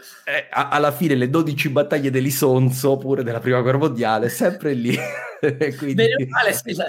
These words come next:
Speaker 2: l'area geografica è quella, non è proprio quel punto lì, ma
Speaker 1: <laughs> Ma
Speaker 2: siamo,
Speaker 1: siamo,
Speaker 2: ecco, sì.
Speaker 1: siamo, ci siamo abbastanza vicini, abbastanza vicini.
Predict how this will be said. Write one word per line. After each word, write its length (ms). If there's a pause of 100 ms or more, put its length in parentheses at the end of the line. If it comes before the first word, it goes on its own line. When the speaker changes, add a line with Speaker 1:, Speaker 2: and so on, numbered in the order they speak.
(140)
Speaker 2:
l'area 320
geografica 560
è 80
quella, 400
non 140
è 80
proprio 260
quel 180
punto 340
lì, 220
ma 180 (140)
Speaker 1:
<laughs> 400
Ma 280
Speaker 2:
siamo, 380
Speaker 1:
siamo, 40
Speaker 2:
ecco, 260
sì. 220
Speaker 1:
siamo, 340
ci 140
siamo 160
abbastanza 420
vicini, 360
abbastanza 280
vicini. 320